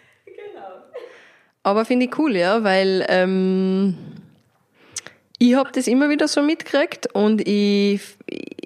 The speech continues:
Speaker 2: mir kommt vor, dass sie da jetzt grad in der Welt bezüglich Fra-, Powerfrauen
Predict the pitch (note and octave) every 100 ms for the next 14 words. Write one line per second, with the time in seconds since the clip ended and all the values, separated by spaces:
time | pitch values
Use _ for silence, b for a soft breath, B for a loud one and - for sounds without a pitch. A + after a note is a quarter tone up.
0 | - E2+ A3 B3 B3+ B3+ A#3+ - F#3+ A3+
1 | A3+ G#3 - A3 F#3+ G3 G3 - - F3+
2 | F3+ F3+ F#3+ - G#3+ G#3+ G#3 F#3+ E3+ E3
3 | A3 B3+ - B B - A3 - A3 G#3
4 | - - D#3+ - - E3+ F#3+ C4+ - F#3
5 | G#3 C#4+